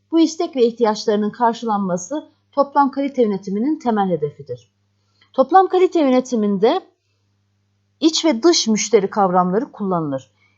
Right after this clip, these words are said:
İç müşteri, örgüt içinde çalışan personel, dış müşteri ise örgüt çalışanları dışındaki müşterilerdir. İç müşteri ve dış müşteri tatminleri arasında pek farklılık göz-, gözükmez.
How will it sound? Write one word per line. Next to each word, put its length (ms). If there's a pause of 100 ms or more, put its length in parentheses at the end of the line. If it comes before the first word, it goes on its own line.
(160)
İç 260
müşteri, 600
örgüt 360
içinde 340
çalışan 600
personel, 640 (480)
dış 200
müşteri 400
ise 380
örgüt 340
çalışanları 640
dışındaki 480
müşterilerdir. 960 (460)
İç 220
müşteri 380
ve 160
dış 240
müşteri 400
tatminleri 920 (140)
arasında 680
pek 180
farklılık 560 (420)
göz-, 320
gözükmez. 680